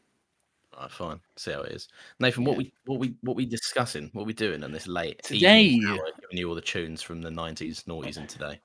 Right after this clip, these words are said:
Speaker 2: On this late evening hour, where we're giving you the best of the eighties, nineties, and noughties, we are gonna take a look at a very special T V show. Uh, is it a T V? Do you, do you call these T V shows? 'Cause they're not on T V, are they?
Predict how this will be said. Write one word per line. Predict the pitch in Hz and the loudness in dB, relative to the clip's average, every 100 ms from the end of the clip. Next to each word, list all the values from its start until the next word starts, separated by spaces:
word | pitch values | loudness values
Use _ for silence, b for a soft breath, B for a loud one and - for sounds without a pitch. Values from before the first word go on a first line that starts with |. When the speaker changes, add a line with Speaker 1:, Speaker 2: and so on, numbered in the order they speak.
| B B B B B - | B B B B B 0
Speaker 2:
On | 135 156 | 2 4
this | 165 - | 4 4
late | 160 175 | 4 4
evening | 156 151 139 123 | 2 -2 2 4
hour, | 127 113 | 4 4
where | 98 107 | 4 2
we're | 104 | 0
giving | 110 113 113 | -2 0 0
you | |
the | 110 107 | 0 2
best | 110 107 | 2 2
of | 110 | -2
the | 107 | 2
eighties, | 110 101 117 107 | 2 2 0 0
nineties, | 107 104 113 | 0 0 0
and | 101 104 | 2 2
noughties, | 107 98 90 92 | 2 0 -4 -4
we | 117 131 139 - | -2 -2 -2 -2
are | 123 123 | 2 2
gonna | 117 139 | 2 0
take | 131 135 110 | 0 -2 -2
a | |
look | 104 135 180 120 - B B B - | 2 10 10 8 0 B B B 2
at | |
a | 110 | 4
very | 135 147 | 6 6
special | - - 139 - 135 | 4 4 4 4 2
T | - 104 | 0 -2
V | 92 82 | -2 -4
show. | - 90 - - B B B - | -4 -4 -8 -16 B B B 0
Uh, | 110 117 110 - | 4 6 4 2
is | 180 208 | 2 4
it | 311 | 6
a | 247 | 6
T | - 233 | 6 2
V? | 220 | 0
Do | 180 - 339 | -8 -8 -8
you, | |
do | 339 311 | -4 -2
you | 311 | 0
call | - 240 226 | 4 6 8
these | 208 180 | 8 4
T | - 196 | 4 2
V | 151 156 | 2 2
shows? | - 156 143 131 | 2 2 2 -2
'Cause | - 151 | -2 -2
they're | 147 | 0
not | 180 208 | 2 4
on | 147 | 4
T | 117 - 127 | 2 -2 0
V, | 107 104 92 | 2 0 0
are | 98 101 | -2 -2
they? | 73 69 | -4 -6